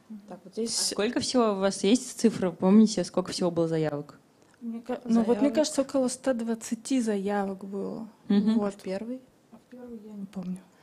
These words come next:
Speaker 1: Ну, что-то около того же.
Speaker 3: Там меньше, потому что вот в первый мы брали практически всех, мы там никому не отказывали. Но так как, э, проект еще не был, э, известен
Speaker 2: Мгм.
Speaker 3: в, в узких кругах, вот, он был изве-, известен в очень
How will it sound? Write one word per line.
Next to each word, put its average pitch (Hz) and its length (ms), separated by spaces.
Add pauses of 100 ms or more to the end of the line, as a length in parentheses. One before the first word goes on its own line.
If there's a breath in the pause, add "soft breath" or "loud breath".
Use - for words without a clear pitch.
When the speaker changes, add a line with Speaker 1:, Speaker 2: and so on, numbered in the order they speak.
Speaker 1:
Ну, 214 80
что-то 226 280
около 214 200
того 202 340
же. 185 160 (1000 loud breath)
Speaker 3:
Там 214 180
меньше, 208 320
потому 220 160
что 214 220
вот 214 160
в - 80
первый 233 420
мы 202 160
брали 208 340
практически - 760
всех, 196 380
мы 208 100
там 190 240
никому 196 340
не 185 100
отказывали. 190 680 (260 loud breath)
Но 208 160
так 214 240
как, 214 220
э, 202 600
проект 214 320
еще 208 240
не 208 200
был, 185 580
э, - 100
известен 214 680 (240)
Speaker 2:
Мгм. 214 100 (540)
Speaker 3:
в, 190 60
в - 40
узких - 300
кругах, - 420 (540 loud breath)
вот, 180 360
он 196 200
был 196 160
изве-, 190 420
известен 190 460
в 180 80
очень 185 340